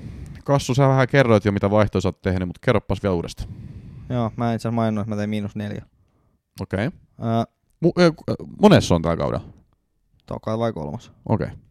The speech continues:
Speaker 1: Mulla on vielä nolla.
Speaker 2: Öö, eli Ramsdale maalis. Öö, sit puolustus on nyt Cancelo, Trentti, Rudiger, James. Sit tota,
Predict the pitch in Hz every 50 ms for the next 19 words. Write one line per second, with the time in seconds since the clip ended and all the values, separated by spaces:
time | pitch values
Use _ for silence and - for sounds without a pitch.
0 | _ _ - 156 151 123 120 113 95 95 95 90 82 50 - - - - _ _
1 | _ - - 123 127 123 120 - _ _ _ _ _ _ _ _ _ _ _ _
2 | _ _ _ _ _ _ _ _ - 123 120 117 107 _ _ _ _ _ _ _
3 | _ _ _ _ _ _ _ _ _ _ _ - 147 165 165 156 135 - 127 120
4 | 113 113 123 139 147 151 143 - - _ _ - _ _ _ _ _ - - 117
5 | 117 117 117 117 120 117 117 110 127 123 113 _ _ _ - 160 160 147 139 123
6 | - - 120 - 123 120 117 117 117 113 _ _ - - - _ _ _ _ _
7 | _ _ _ _ _ _ _ _ _ _ - - - - 185 156 147 139 131 131
8 | 127 - - _ _ - 131 131 127 120 - _ - 117 - _ - 117 127 131
9 | 127 127 110 110 101 98 - - - 117 120 139 160 - - - - _ _ _
10 | _ _ _ _ _ _ _ _ _ _ _ _ _ _ _ _ _ _ _ -
11 | - 120 120 117 _ _ _ 110 113 110 _ - 117 117 117 113 104